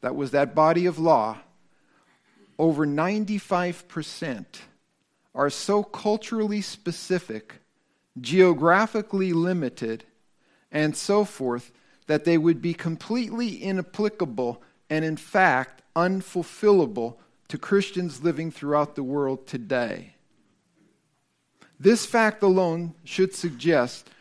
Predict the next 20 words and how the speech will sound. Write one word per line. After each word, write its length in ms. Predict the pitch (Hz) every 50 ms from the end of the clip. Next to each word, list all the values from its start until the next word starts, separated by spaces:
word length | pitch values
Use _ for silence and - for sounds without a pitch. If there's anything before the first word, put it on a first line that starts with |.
| _ _ _ -
that 220 | 139 139 143 -
the 80 | - -
corpus," 800 | - - - 208 214 214 214 - - - - - - - - -
that's 240 | - 120 127 - -
the 100 | 147 131
whole 200 | 131 147 170 165
Mosaic 500 | 156 165 151 139 165 151 147 147 147 143
law, 320 | 147 139 123 110 104 107 - _ _ _ _ _ _ _ _ _ _ _ _ _ _ -
"is 260 | 175 170 151 123 -
not 480 | 143 151 170 185 185 196 190 - - 165
legally 540 | 135 147 185 190 165 170 175 170 180 180 170
binding 600 | 120 - 160 160 156 160 165 156 135 156 151 147
upon 380 | 147 - - 151 147 143 131
Christians, 840 | - - - 156 147 - - - - - - - - - - - - _ _ _ _ _ _ _ _ _ _ _ _
and 180 | - 131 135 135
that 140 | 143 139 135
it 140 | 139 -
cannot 440 | - - 185 196 190 185 185 185 -
possibly 580 | - - 202 208 202 - - 185 156 170 170 156
represent 760 | 139 147 139 139 - - 139 123 123 135 113 101 98 - -